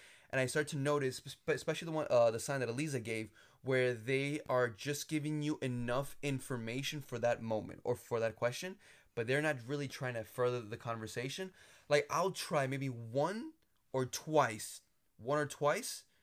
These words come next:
max to fix that conversation. But if I see past that, that they're really not trying for whatever reason, I'm gonna find a way to just leave. But then again, that's, that's why it's so important to know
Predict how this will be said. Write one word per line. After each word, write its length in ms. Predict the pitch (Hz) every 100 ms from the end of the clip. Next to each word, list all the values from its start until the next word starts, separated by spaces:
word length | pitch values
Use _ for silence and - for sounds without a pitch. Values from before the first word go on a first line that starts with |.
| _ _ -
max 580 | 123 131 123 - - - - -
to 80 | 135
fix 260 | - - -
that 160 | 135
conversation. 760 | - 127 113 113 127 113 101 - - _ _ _ -
But 100 | 123
if 80 |
I 120 | 127 143
see 200 | - 165
past 400 | - 160 170 -
that, 100 | 117
that 140 | 113
they're 140 | 120
really 300 | 117 139 151
not 200 | 135 131
trying 440 | 127 - 135 156 180 _ _
for 100 | -
whatever 340 | 123 143 185 175
reason, 320 | 147 131 156 - - - 143
I'm 160 | 143
gonna 120 | 147
find 220 | 139 139 127
a 40 |
way 160 | 123 127
to 100 | -
just 200 | 117 104
leave. 440 | 123 113 101 - _ _ _ _
But 100 | 131
then 120 | 147
again, 180 | 147 143
that's, 160 | 131 -
that's 300 | 143 139 -
why 80 | 139
it's 140 | 131
so 100 | 143
important 460 | 123 - 165 151 131
to 100 | 135
know 640 | 131 147 208 156 120 127